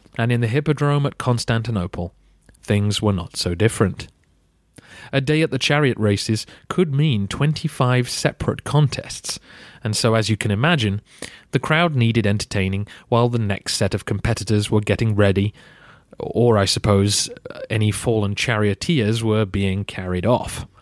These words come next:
The entertainment was the responsibility of the demes. The blues and greens would employ troops of jugglers,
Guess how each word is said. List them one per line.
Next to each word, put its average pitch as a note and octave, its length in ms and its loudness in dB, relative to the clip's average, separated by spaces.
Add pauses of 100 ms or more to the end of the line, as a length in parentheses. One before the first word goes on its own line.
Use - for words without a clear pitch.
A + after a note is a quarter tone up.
(1300)
The C#3 100 2
entertainment B2+ 680 2
was A#2 180 0
the B2 80 2
responsibility G2+ 880 -2
of F#2+ 220 -2
the G#2+ 100 0
demes. G#2+ 640 -2 (480)
The A#2+ 80 2
blues A#2 400 2
and B2 120 0
greens G2+ 460 2
would G#2 120 2
employ G2+ 440 2
troops - 560 -2
of F#2+ 240 -4
jugglers, G2+ 680 -2